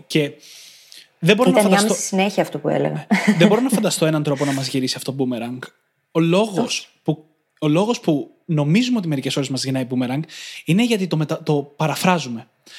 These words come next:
Speaker 2: Μμμ.
Speaker 1: Νομίζουμε ότι το φέραμε πάντα με τον τρόπο που θέλω να μου φέρονται σημαίνει πρέπει να λέω ναι σε όλα. Έτσι, για να το κολλήσουμε και με το επεισόδιο. Αλλά δεν είναι έτσι.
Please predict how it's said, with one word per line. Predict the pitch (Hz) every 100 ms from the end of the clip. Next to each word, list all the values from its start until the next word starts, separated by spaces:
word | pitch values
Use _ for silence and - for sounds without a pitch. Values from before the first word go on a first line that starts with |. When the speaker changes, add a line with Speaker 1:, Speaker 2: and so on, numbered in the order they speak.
| -
Speaker 2:
Μμμ. | -
Speaker 1:
Νομίζουμε | 143 160 190 220
ότι | 202 160
το | 156 180 175 _ _ _
φέραμε | - 175 208
πάντα | 202 185 180 196
με |
τον | 165 143
τρόπο | 147 175
που | 165
θέλω | 180
να | 185
μου | 156
φέρονται | 156 151
σημαίνει | 165 165 165 180
πρέπει | 165 170
να | 165
λέω | 170
ναι | 170
σε | 165 175
όλα. | 165 165 123 - _ _
Έτσι, | - 135
για | 135
να | 131
το | 135
κολλήσουμε | 131 127 143
και | 135
με | 123
το |
επεισόδιο. | 120 - 131 117 107 - _ _ _ _ _
Αλλά | 170 165
δεν | 139 156 202
είναι | 214 190 139
έτσι. | - -